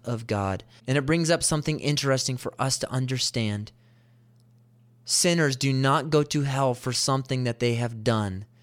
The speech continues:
They go to hell for something they have not done, and that is believe in the Lord Jesus Christ. Every sinner is already condemned, and the only way to reverse that verdict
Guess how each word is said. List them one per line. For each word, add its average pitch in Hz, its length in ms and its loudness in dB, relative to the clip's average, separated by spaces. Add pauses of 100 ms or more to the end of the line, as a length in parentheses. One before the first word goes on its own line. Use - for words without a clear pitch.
(300)
They 131 200 2
go 143 260 4
to 170 160 0
hell 139 260 2
for 131 160 -6
something 131 460 -2
they 120 200 2
have 123 220 -2
not 127 600 2
done, 107 320 -2 (280)
and 123 220 0
that 143 220 4
is 135 160 0
believe 131 480 2
in 143 100 2
the 131 100 2
Lord 127 360 2
Jesus 123 420 -2
Christ. 113 560 -4 (400)
Every 175 400 2
sinner 131 560 0 (340)
is 127 300 2 (320)
already 170 960 4
condemned, 165 840 0 (420)
and 123 160 0
the 123 140 4
only 165 200 4
way 151 140 4
to 135 80 2
reverse 131 380 2
that 143 200 2
verdict 113 380 0